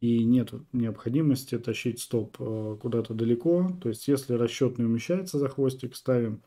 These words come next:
и, э, не, что говорится, заморачиваемся. Если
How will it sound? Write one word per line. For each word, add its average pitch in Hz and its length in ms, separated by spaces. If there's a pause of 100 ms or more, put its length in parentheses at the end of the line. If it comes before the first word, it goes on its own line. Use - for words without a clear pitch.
(720)
и, 123 320 (140)
э, 117 800
не, 117 380 (500)
что 117 120
говорится, 113 420
заморачиваемся. 127 880
Если 117 600